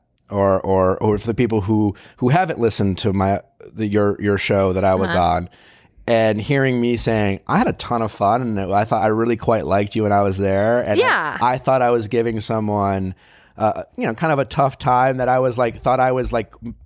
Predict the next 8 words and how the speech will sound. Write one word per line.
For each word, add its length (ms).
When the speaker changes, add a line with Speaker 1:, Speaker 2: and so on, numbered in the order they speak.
Speaker 1:
fast 360
friends 320
with." 220
I'm 300
really 360
curious 600
if 160
they're, 340